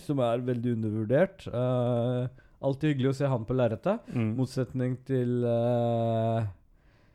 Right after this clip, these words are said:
Speaker 1: Fresh Prince of Bel-Air. Jeg har, jeg er til og med forn-, jeg nekter å si navnet hans, for jeg husker det ikke. Jeg har glemt det allerede.
Speaker 2: Ok.
Speaker 1: Eh, så kan
Speaker 2: Will
Speaker 1: han,
Speaker 2: Smith.
Speaker 1: så kan Guy Pearce skuespille, og han er sterkt undervurdert.
Speaker 2: Ja.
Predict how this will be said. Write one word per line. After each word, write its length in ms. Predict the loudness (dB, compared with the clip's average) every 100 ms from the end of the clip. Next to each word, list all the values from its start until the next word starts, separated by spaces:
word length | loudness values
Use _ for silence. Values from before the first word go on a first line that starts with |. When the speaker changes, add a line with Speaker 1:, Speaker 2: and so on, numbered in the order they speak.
| _ _
Speaker 1:
Fresh 240 | -4 -4 -2
Prince 260 | -4 -2
of 140 | -2 0
Bel-Air. 320 | 2 2 2
Jeg 160 | 2 2
har, 80 |
jeg 240 | 0 -2 0
er 80 | 2
til 80 |
og 100 | 4 2
med 100 | 2
forn-, 180 | 0 -2
jeg 160 | -4 -2 -2
nekter 240 | -4 -8
å 80 | -4
si 80 | -2
navnet 320 | -2 -2 -4
hans, 80 | -2
for 80 |
jeg 80 | -2
husker 240 | -2 -6 -6
det 80 |
ikke. 160 | -4 -4
Jeg 220 | -4 -4
har 80 | -2
glemt 240 | 0 -2 -2
det 80 |
allerede. 400 | -2 -2 -2 -4 -8 -12 -20 -20 -8
Speaker 2:
Ok. 60 | -2
Speaker 1:
Eh, 200 | 0 -2 -6 -12
så 120 | -6
kan 100 | 4
Speaker 2:
Will 100 | 6
Speaker 1:
han, 120 | 6 4
Speaker 2:
Smith. 180 | 2 -2
Speaker 1:
så 220 | -6 4
kan 260 | 6 6 4 2
Guy 160 | 2 2
Pearce 380 | 0 -2 -6
skuespille, 720 | -4 -4 -4 -6 -4 -2 0 -2 -4
og 540 | -4 -2 0 -2 -2 -4
han 100 | -2
er 120 | -2
sterkt 280 | -4 -8 -8
undervurdert. 600 | -10 -10 -10 -10 -12 _ -18 -2
Speaker 2:
Ja. 120 | 0